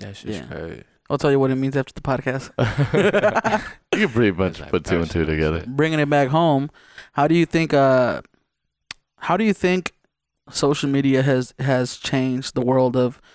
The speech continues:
Speaker 2: of photography and photographers? Do you think it's, like, desensitized people to the idea of what a photographer is? Like, do you think the market is, like, too saturated and that makes it hard to make it as a photographer? What are your thoughts?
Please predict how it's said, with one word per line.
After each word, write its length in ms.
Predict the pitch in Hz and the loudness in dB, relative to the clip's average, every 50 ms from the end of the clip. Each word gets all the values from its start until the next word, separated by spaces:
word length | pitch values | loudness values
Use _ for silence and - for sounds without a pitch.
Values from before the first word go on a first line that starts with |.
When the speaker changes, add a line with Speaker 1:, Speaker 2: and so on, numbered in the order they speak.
| - - _ _ _ _ - | -20 -20 _ _ _ _ -2
Speaker 2:
of 220 | 135 131 123 120 | 0 0 0 -2
photography 680 | - - 127 - - 139 131 135 135 127 - - 135 131 | -2 -4 -4 -2 -2 -2 0 0 0 -2 -2 0 0 0
and 100 | 127 120 | 0 -2
photographers? 580 | - 123 - - 135 131 131 127 - 135 131 127 | -4 -6 -4 -2 -2 -2 -2 -2 0 0 0 0
Do 100 | 123 131 | 0 0
you 80 | 131 131 | 0 0
think 200 | - 139 135 135 | 0 0 0 0
it's, 160 | 131 - - | -2 -2 -2
like, 160 | 139 127 123 | -2 -2 -2
desensitized 720 | - 135 123 - - 131 139 - 147 - - 156 156 151 - | -4 -4 -4 -2 -2 -2 -2 -2 -2 -2 0 2 2 0 0
people 320 | - - 160 - - 151 | -4 -6 -4 -2 -4 -2
to 140 | - - 156 | -2 -2 0
the 160 | 143 147 147 | 0 2 2
idea 360 | 147 143 143 147 151 151 147 | 2 2 2 2 2 4 4
of 120 | 139 135 135 | 4 2 2
what 120 | 135 131 | 2 0
a 60 | 135 | 0
photographer 500 | 131 - 127 - 139 139 127 135 143 131 | -2 -2 -4 -4 -4 -6 -6 -6 -4 -2
is? 300 | 143 147 156 151 151 143 | 0 2 2 2 2 2
Like, 220 | 139 127 120 113 - | 0 -2 -2 -4 -6
do 400 | - - - - - - _ - | -10 -18 -20 -20 -20 -6 _ -2
you 40 | 151 | 0
think 140 | 139 165 147 | 0 2 2
the 80 | 139 127 | 0 2
market 280 | 131 139 143 135 - | 2 2 0 2 2
is, 140 | 139 127 120 | 0 0 -2
like, 160 | 127 120 - | -4 -10 -8
too 160 | - - 180 170 | -2 0 0 2
saturated 680 | - - 165 165 160 - 175 165 165 160 165 165 156 | 2 2 2 2 2 2 2 4 4 4 4 4 4
and 200 | 139 127 127 127 | 4 2 2 2
that 120 | 131 131 131 | 2 2 2
makes 220 | 139 139 - - | 0 -2 -4 -6
it 80 | 110 - - _ _ _ _ _ _ _ _ | -8 -12 -12 _ _ _ _ _ _ _ _
hard 220 | - - 139 143 135 | -2 2 2 2 2
to 80 | 127 | 2
make 280 | 120 123 139 170 180 - | 0 2 2 2 2 2
it 60 | 190 | 2
as 160 | 190 190 - | 2 2 0
a 60 | 180 | -2
photographer? 720 | 165 165 - 185 180 180 175 175 - - 180 175 175 180 170 - | -4 -2 0 0 0 2 0 0 0 2 2 2 2 0 -2 -4
What 100 | - 135 | -2 0
are 60 | 151 160 | 2 2
your 100 | 143 135 | 2 0
thoughts? 320 | - 101 69 69 - - | 0 -2 -4 -4 -8 -14